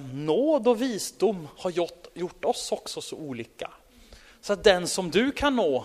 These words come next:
kan inte jag nå. Och den som jag kan nå kan inte du nå kanske. Men jag tänker att om vi bara får ut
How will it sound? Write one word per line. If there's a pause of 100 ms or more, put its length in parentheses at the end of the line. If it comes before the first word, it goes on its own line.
kan
inte
jag
nå. (800)
Och
den
som
jag
kan
nå (360)
kan
inte
du
nå
kanske. (880)
Men
jag
tänker (380)
att
om
vi
bara
får
ut